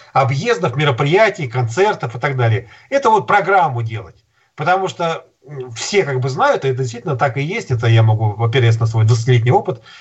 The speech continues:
что программу читает, действительно читает, чтобы вникнуть, что там написано, так понять, что к чему. Вот реально те самые пять процентов, и это еще оптимистичный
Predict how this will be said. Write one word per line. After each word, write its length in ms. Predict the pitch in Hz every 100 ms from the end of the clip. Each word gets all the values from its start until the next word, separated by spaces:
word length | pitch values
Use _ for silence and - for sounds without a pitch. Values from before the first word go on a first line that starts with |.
| -
что 240 | - - 156
программу 560 | 165 170 196 277 262
читает, 520 | 202 185 - 226 247 131
действительно 400 | 135 139 113 110
читает, 480 | - 127 160 202 160
чтобы 380 | 127 113 110 - _
вникнуть, 380 | 123 127 196 143
что 100 | 143
там 140 | 139 123
написано, 680 | 131 156 202 185 160 139
так 200 | 117 113
понять, 380 | 135 135 175 180
что 160 | - 127
к 60 |
чему. 400 | 113 139 180 185 - - -
Вот 140 | 117 135
реально 240 | 240 269
те 180 | - 175
самые 380 | 127 220 226 147
пять 220 | 170 160
процентов, 500 | 147 131 262 - 139
и 80 | 123
это 200 | 185 190
еще 220 | 127 160
оптимистичный 840 | 147 143 135 113 175 175 165 131